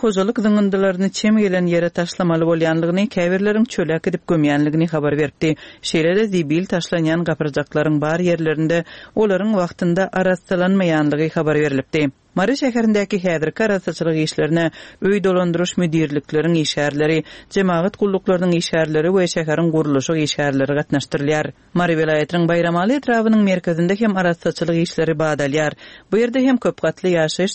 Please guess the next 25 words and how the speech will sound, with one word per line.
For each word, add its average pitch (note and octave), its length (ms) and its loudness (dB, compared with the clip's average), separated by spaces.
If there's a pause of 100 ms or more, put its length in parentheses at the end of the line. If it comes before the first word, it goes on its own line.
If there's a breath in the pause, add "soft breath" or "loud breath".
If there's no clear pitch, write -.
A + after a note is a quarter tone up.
çaýlaryň E3 420 0
töwerek D3 400 -2
daşy D#3 200 -2
timarlanýar. D#3 800 0 (340 loud breath)
Ilkinji D#3 400 0
nowatda A3 360 0
arasaçylyk D#3+ 640 0
işleri E3 340 0
täze D#3+ 360 0
gurulan E3 360 0
köp - 240 -4
gatly F3 340 -2
ýaşaýyş D3 360 0 (100)
çaýlaryň C#3+ 440 2 (340 loud breath)
töwereklerinde D3+ 640 0
gözeýilýär. D3 640 0 (300 loud breath)
Azatlyk D#3+ 440 -2
bilen E3 180 0
anonimlik F3+ 540 2
şertinde A3 460 0
gurrundeş F#3 580 0
bolan F#3 220 2
ýerli F3 340 0
çeşmeler A3 540 0
ýaşaýyş F#3 520 0